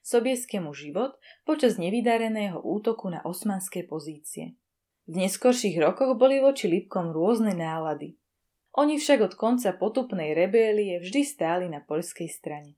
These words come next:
Po rozdelení Poľsko-Litovskej únie sa eskadra Lipkovskej jazdy stala súčasťou Napoleónovej imperiálnej gardy. Vojaci lipkovského pôvodu tvorili aj majoritu trinásteho regimentu kavalérie,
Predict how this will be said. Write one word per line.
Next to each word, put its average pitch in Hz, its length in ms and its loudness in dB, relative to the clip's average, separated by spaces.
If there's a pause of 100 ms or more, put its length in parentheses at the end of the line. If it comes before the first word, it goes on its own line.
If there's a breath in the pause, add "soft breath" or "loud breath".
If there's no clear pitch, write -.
(580)
Po 294 80 6
rozdelení 285 640 6
Poľsko-Litovskej 226 960 0
únie 233 400 2
sa - 80 -6
eskadra 190 560 -2
Lipkovskej 165 720 -2
jazdy 208 240 0
stala 185 320 0
súčasťou 233 880 -2
Napoleónovej 226 880 4
imperiálnej 160 800 -4
gardy. 151 480 -6 (560)
Vojaci 190 400 4
lipkovského 185 720 2
pôvodu 220 560 6
tvorili 277 400 6
aj 165 240 2
majoritu 233 640 4 (320 soft breath)
trinásteho 190 640 0
regimentu 180 640 -2
kavalérie, 226 880 2